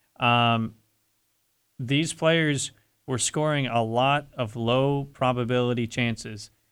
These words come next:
and it seems that these numbers have caught up with them.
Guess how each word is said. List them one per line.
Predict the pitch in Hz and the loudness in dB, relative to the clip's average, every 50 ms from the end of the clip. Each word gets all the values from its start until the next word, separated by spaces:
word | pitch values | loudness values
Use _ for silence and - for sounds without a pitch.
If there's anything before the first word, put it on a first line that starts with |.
| _ _ _ _ | _ _ _ _
and | - 113 110 | -6 -4 -4
it | 110 - | -4 -4
seems | - - 139 135 135 139 139 127 123 | -4 0 2 2 2 2 0 0 0
that | 131 127 120 - | -2 -2 -2 -2
these | 135 127 127 117 135 | -2 -2 -2 -2 -2
numbers | 131 135 139 127 131 123 110 - | -2 0 0 0 0 -2 -2 -2
have | - 127 113 107 - | -2 -4 -4 -4 -6
caught | - - 135 127 123 120 | -6 -2 0 0 2 2
up | 123 120 117 - | 2 0 0 -4
with | 117 - - | -8 -8 -6
them. | 117 110 107 107 107 | -6 -6 -6 -8 -12